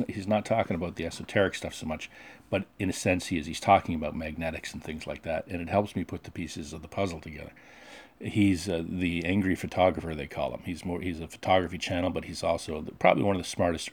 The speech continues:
probably the smartest person I've ever listened to, uh, with, you know, in his field, in his area of, uh, metaphysics. Um, mostly focused, again, on magnetism, light, uh, field theory,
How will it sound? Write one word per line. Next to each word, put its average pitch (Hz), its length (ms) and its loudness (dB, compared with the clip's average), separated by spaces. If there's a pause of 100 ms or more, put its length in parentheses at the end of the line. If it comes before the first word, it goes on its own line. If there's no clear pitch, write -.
(100)
probably 135 260 10
the 95 340 6
smartest 73 480 -4
person 78 280 -6
I've 76 120 -6
ever 82 140 -4
listened - 280 -6
to, - 120 -14 (720)
uh, 82 280 2
with, 113 240 4
you - 280 -2
know, 90 120 4
in 104 180 6
his 92 260 0 (140)
field, 82 500 -2
in 92 140 -4
his 85 200 -6
area 82 340 -2
of, - 240 -6 (580)
uh, 73 220 -6
metaphysics. 82 680 0 (520)
Um, 87 540 6 (380)
mostly 127 480 8
focused, - 420 2
again, 85 420 -4
on 82 380 -6 (580)
magnetism, 117 960 6 (360)
light, 98 420 2 (640)
uh, 87 640 2
field 190 280 4
theory, 69 260 -6